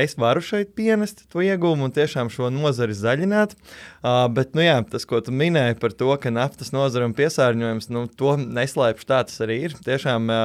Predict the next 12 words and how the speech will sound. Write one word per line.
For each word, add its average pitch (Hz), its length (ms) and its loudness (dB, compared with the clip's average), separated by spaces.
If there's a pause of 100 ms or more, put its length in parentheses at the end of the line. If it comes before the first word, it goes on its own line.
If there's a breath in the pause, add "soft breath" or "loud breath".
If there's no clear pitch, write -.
(420)
tas - 180 -10
rada 139 240 2
ietekmi 139 520 -2
uz 107 120 -6
vidi, 135 380 0 (380 loud breath)
bet 117 360 0
šeit 170 240 2
atkal 127 300 0
noteikti 127 340 -2
ir - 80 -8
svarīgi 135 300 0
paskatīties, 120 640 -4